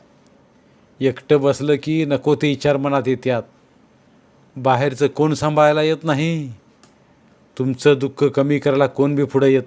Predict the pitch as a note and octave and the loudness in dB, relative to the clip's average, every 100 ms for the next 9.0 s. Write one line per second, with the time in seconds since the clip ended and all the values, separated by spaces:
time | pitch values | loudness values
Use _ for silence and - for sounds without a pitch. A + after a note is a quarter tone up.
0 | A2 E2 F#2+ _ _ _ _ _ _ _ | -6 -10 -14 _ _ _ _ _ _ _
1 | C#3+ D3+ E3 E3+ - E3 D3 E3+ E3 E3 | -2 4 4 4 2 0 2 4 6 6
2 | D#3 - D3+ C3+ G#2 F#2 _ _ _ _ | 2 2 2 2 -2 -10 _ _ _ _
3 | _ _ _ _ _ _ _ _ _ _ | _ _ _ _ _ _ _ _ _ _
4 | _ A#2+ A#2+ C3 C3+ C#3+ D3+ - C3 A#2+ | _ -6 -2 -2 -2 -4 -6 -6 -4 0
5 | B2+ B2 C3 - C#3+ C#3 C3 C3 A#2 A#2+ | 0 0 -2 -2 -2 0 0 0 -4 -6
6 | A#2 A#2+ A2+ - _ _ _ _ _ _ | -6 -10 -14 -20 _ _ _ _ _ _
7 | _ _ _ - A#2+ C#3 D#3+ D3+ D3+ E3 | _ _ _ -12 -2 4 4 2 2 2
8 | D#3+ D3+ C#3 D#3 D3 D#3+ D#3+ D3+ C#3+ - | 2 0 2 2 4 2 4 4 2 -2